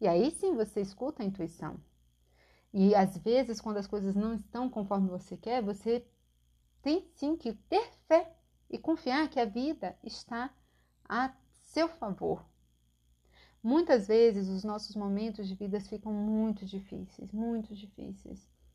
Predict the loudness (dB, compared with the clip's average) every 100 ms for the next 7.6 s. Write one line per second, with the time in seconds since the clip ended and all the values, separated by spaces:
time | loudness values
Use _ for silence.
0 | _ _ _ _ _ _ -6 -4 -2 -4
1 | -6 -8 -2 0 0 -2 _ -6 -4 -4
2 | -6 -14 -14 -14 -8 -6 -6 -6 -10 -8
3 | -8 -6 -6 -4 -6 -6 -4 -2 -4 -6
4 | -12 -12 -6 -8 -8 _ _ _ _ _
5 | _ _ _ _ _ _ _ _ _ _
6 | _ _ _ _ _ _ _ 2 6 6
7 | 6 4 4 2 0 -2